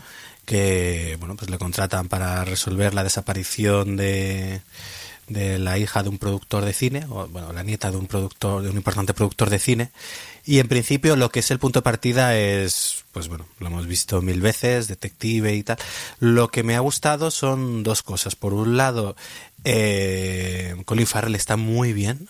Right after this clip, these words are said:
es decir, es uno de esos papeles que aprovecha su carisma y, y está, eh, y consigue construir un personaje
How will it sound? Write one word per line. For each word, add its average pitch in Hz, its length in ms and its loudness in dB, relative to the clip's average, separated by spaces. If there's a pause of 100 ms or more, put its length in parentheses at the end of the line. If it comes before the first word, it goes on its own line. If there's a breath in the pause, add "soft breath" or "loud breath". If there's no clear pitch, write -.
(140)
es 101 140 -6
decir, 101 300 -4
es 104 160 -2
uno 123 120 2
de 123 60 4
esos 117 640 0 (540 loud breath)
papeles 120 760 2
que - 140 0
aprovecha 113 1000 2
su - 180 -6
carisma 117 640 0
y, 104 120 -2
y 101 300 -4
está, 107 760 0
eh, - 580 -14
y 131 140 -12 (100)
consigue 123 380 2
construir 127 320 2
un 120 80 -2
personaje 123 560 0